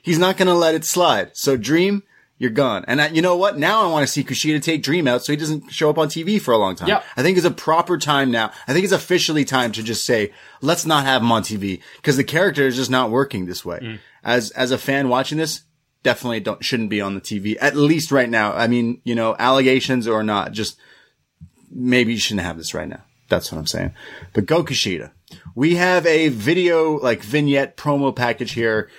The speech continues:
Speaker 1: for the N X T Tag Team Champions, Breezango. And they're sitting down in the, in director's chairs, and they have their tag titles on them.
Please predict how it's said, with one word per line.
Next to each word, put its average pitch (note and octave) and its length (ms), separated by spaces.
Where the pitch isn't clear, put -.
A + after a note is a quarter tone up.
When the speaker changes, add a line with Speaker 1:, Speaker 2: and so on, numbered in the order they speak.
Speaker 1:
for C3+ 380
the C#3 460
N E3 160
X D3 160
T B2+ 180
Tag A#2 300
Team A2 180
Champions, G#2+ 680
Breezango. G#2 920
And A2+ 480
they're A2+ 180
sitting D3 300
down A2+ 240
in G#2 120
the, G#2 80
in G#2 240
director's G2 440
chairs, F#2+ 400
and F#2+ 120
they G2 120
have G2 300
their G#2 180
tag A#2+ 340
titles A2 380
on G2 260
them. G2+ 200